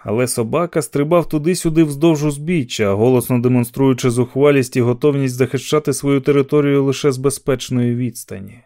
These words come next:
Хтось нерозбірливо гаркнув, щоб він нахер стулився. Гарретті зачарувало наближення світанку.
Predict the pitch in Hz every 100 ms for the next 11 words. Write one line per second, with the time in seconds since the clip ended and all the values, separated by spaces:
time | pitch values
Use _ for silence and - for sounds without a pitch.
0 | _ _ _ _ - - 190 - 175 156
1 | 147 180 165 156 143 131 165 147 143 127
2 | - 117 110 110 165 147 131 123 113 101
3 | - 113 110 110 104 - 98 110 _ _
4 | _ _ - 107 107 113 113 107 - 107
5 | 110 - 107 104 101 110 110 98 92 98
6 | 98 95 95 90 - 101 - 101 101 -
7 | 110